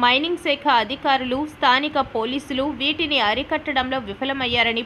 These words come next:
పలువురు ప్రజలు ఆరోపిస్తున్నారు. మైనింగ్ పర్మిషన్ నాలుగు హెక్టార్లు తీసుకుని పది హెక్టార్లలో కొండలను తవ్వేస్తున్నా అధికారులు పట్టి పట్టినట్టు వ్యవహరిస్తున్నారు. రోజుకి అధిక లోడుతో వెయ్యి లారీలు రా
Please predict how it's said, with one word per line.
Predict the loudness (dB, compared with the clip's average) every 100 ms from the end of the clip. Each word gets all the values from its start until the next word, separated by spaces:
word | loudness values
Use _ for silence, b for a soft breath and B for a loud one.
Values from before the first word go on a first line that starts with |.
| -2
పలువురు | -2 -2 -4 -4
ప్రజలు | -4 0 4 4
ఆరోపిస్తున్నారు. | 2 -4 -8 -6 -4 -4 -6 -14 B B B 2
మైనింగ్ | 2 2 2
పర్మిషన్ | 2 2 -2 0 0 2 4
నాలుగు | 4 2 -2 0
హెక్టార్లు | 0 0 0 0 -2
తీసుకుని | -4 -4 -4 -2 0 -2
పది | -2 -2
హెక్టార్లలో | -4 -2 0 2 0 0
కొండలను | -2 -2 -4 -4 -2
తవ్వేస్తున్నా | -4 -2 -4 -4 -2 2 2 0 B B B 0
అధికారులు | 0 2 4 4 0 0 2
పట్టి | 2 0 -2
పట్టినట్టు | -2 -2 -4 -4 -4 -4
వ్యవహరిస్తున్నారు. | -2 -2 -4 -6 -4 -2 -2 -4 B B -8 0
రోజుకి | 0 0 2 4 4
అధిక | 4 0 0 2
లోడుతో | 0 0 2 2 2
వెయ్యి | -2 -2 2
లారీలు | 4 4 2 0 0 2
రా | 4